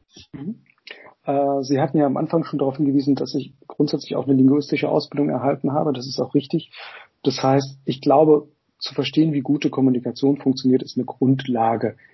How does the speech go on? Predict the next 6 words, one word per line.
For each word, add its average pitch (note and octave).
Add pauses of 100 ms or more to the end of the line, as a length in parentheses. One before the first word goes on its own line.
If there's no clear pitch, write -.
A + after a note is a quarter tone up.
in C3+
der A#2
menschlichen G#2+
Kommunikation. A#2+ (540)
Äh, B2+ (500)
und C#3